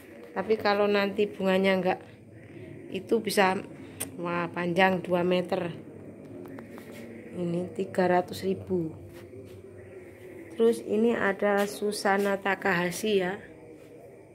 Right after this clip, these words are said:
Tuh. Merah marun.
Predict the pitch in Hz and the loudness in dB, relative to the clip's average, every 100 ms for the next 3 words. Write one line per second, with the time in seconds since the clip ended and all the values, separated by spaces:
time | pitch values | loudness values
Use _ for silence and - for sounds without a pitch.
0 | - - 190 180 208 214 208 196 190 185 | -20 -20 -18 2 6 8 6 6 4 2
1 | 180 170 165 160 156 156 143 - - - | 0 -2 -4 -6 -6 -8 -12 -16 -20 -20
2 | - - - - - - 196 196 196 185 | -20 -20 -20 -20 -16 -2 4 6 6 4
3 | 196 196 196 196 208 226 196 180 160 | 2 4 4 6 8 8 6 0 -4